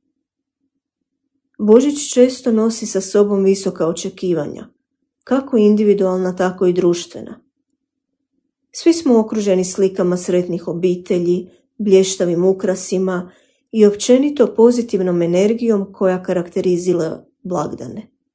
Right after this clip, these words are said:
No, za one koji se bore s depresijom,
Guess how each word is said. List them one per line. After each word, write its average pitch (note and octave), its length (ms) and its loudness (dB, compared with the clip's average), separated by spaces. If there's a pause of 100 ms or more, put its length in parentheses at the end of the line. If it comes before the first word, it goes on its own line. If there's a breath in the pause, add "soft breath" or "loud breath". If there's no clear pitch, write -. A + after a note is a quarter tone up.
(1700)
No, A3 480 2
za G#3 220 2
one C#4+ 220 0
koji G#3 160 4
se G3+ 180 -2
bore F#3+ 340 0
s - 80 -12
depresijom, G#3+ 760 -4